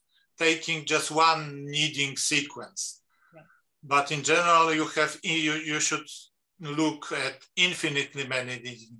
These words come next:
Speaker 1: sequences. We're doing such things with Sonia for
Speaker 2: Oh.
Speaker 1: lossy maps.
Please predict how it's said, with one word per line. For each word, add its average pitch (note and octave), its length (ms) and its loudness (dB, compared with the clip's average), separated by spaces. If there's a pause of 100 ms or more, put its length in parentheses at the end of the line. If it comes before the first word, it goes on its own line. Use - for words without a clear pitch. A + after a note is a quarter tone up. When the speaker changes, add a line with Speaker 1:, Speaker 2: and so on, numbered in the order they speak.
(100)
Speaker 1:
sequences. - 840 -8 (300)
We're D3 220 2
doing D3+ 240 2
such - 360 0
things C#3 320 -6
with C3 140 -6
Sonia B2+ 540 -4 (600)
for C3+ 260 0
Speaker 2:
Oh. B2 260 2 (140)
Speaker 1:
lossy C3+ 300 0
maps. - 580 -6